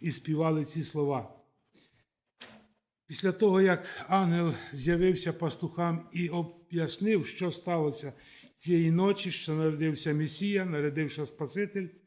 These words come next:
і потім пастухи побачили, що все воїнство небесне, всі ангели небесні співали і славили Бога.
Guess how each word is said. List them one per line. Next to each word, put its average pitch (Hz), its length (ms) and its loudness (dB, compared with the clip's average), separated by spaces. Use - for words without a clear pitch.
і 190 80 -4
потім 226 420 4
пастухи 185 440 -2
побачили, 180 640 -2
що 170 180 -6
все 156 260 -4
воїнство 170 680 0
небесне, 151 600 -2
всі 160 300 -6
ангели 180 520 -2
небесні 147 640 -6
співали 165 580 2
і 160 160 -4
славили 147 540 0
Бога. 135 420 -2